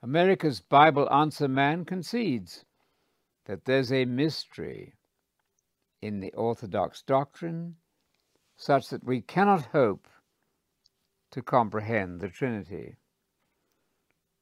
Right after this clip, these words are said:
But we must and can apprehend it, so the Bible Answer Man says. The distinction he draws between these two words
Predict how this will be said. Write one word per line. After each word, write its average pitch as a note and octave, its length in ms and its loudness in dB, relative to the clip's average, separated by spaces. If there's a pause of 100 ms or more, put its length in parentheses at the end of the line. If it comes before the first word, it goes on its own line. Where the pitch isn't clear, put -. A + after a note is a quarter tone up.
(160)
But G#2 160 -6
we A#2+ 160 -2
must E3 720 0 (840)
and D#3 640 2 (580)
can A#2+ 760 0
apprehend B2 640 0
it, - 220 -12 (1200)
so A#2 260 -2
the F#2+ 120 -8
Bible F#2 360 -2
Answer F#2 260 -8
Man F2+ 240 -10
says. G2 560 -4 (960)
The A2+ 100 -8
distinction A3+ 580 -4
he D#3+ 140 0
draws D3 420 6
between A#2+ 440 -2
these F#2 220 -8
two D3+ 220 -4
words D#3 640 4